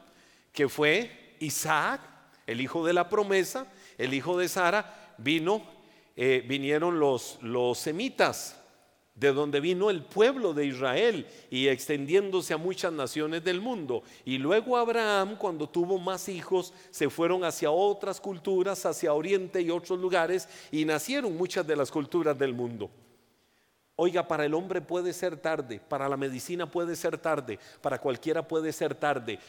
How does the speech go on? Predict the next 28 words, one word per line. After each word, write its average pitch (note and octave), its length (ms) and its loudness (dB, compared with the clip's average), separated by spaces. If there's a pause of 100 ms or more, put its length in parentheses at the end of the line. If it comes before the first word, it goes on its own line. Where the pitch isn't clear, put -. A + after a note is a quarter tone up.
(120)
pero C#3 260 6
si C3+ 200 -4
en B2 140 -4
tu C3 180 -6
vida B2 420 -4 (100)
existe C3 840 -4
el B2+ 180 -2
Dios C3+ 480 0 (280)
Todopoderoso, C3+ 1200 2 (140)
El E3 340 6
Shaddai C3 760 0
será B2+ 380 0
fiel D#3+ 320 4
para C3 220 0
cumplir D#3 480 -2
las B2+ 200 -4
promesas C#3+ 600 -2
que E3+ 100 0
Él D#3 100 0
ha D3 120 2
hecho F3 300 0
sobre D3 380 -2 (280)
tu G3+ 140 2
vida. G3+ 380 4
Aplausos. - - -8
Génesis F#3+ 500 8
veintiocho E3+ 520 0
tres - 520 0